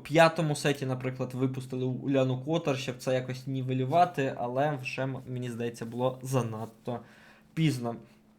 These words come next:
В четвертому сеті десь трішечки, трішечки краще б. Десь на один-два блоки більше, або на одну-дві вдалих атаки, і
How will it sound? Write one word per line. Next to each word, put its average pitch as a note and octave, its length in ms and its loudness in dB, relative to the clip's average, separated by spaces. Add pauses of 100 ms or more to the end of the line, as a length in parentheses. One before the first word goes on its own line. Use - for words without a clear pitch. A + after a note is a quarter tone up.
(360)
В - 60 -14
четвертому D3 540 2
сеті D3 340 -2
десь D#3 360 -4
трішечки, - 840 -6 (1300)
трішечки D#3 480 -4
краще C#3+ 600 0
б. - 40 -16 (1000)
Десь G3+ 320 0
на E3 300 0 (220)
один-два D#3 1160 0
блоки D3+ 680 0
більше, D3 880 -6 (240)
або D3+ 240 2
на D#3 180 6
одну-дві D3+ 680 2
вдалих C3+ 480 4
атаки, F3 480 2 (120)
і E3 160 -4